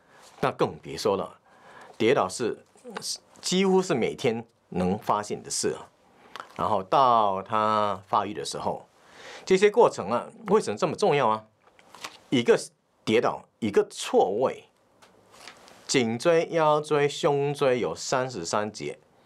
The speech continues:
哪一个节、某一个关节错位的话，就压迫神经线，而且产生了一种不平衡。所以这么重要，去看脊椎骨医生。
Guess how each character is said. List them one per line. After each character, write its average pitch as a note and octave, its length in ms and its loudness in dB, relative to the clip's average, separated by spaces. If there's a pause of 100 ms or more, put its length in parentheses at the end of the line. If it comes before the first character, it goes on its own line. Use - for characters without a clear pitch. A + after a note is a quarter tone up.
(840)
哪 G#2+ 320 2
一 F#3+ 140 -6
个 G#3 100 4
节、 - 340 -10 (360)
某 B2 420 2
一 D#3 120 -6
个 D#3+ 280 0 (720)
关 G#3 260 2
节 G2 300 -8 (120)
错 F#3+ 260 2
位 A#2+ 160 2
的 E2+ 100 -4
话， - 260 -4 (280)
就 C#3 140 2
压 A2 220 2
迫 G#2+ 220 -6
神 - 180 -12
经 G2+ 180 -6
线， - 220 -4 (280)
而 A#2 100 0
且 B2+ 80 0
产 G#2 200 -4
生 C3+ 140 -4
了 B2+ 100 0
一 A2+ 40 -2
种 F2 200 -6 (200)
不 G#3 100 4
平 F#2 240 -8
衡。 G#2+ 160 -6 (1400)
所 - 160 2
以 A2 160 2 (240)
这 A3 160 2
么 A2 80 -6
重 A2 180 -4
要， G2+ 160 -2
去 - 120 -10
看 - 320 -8
脊 G2 160 -6
椎 F#2 160 0
骨 - 160 -12
医 D#2 100 -8
生。 D2+ 180 -6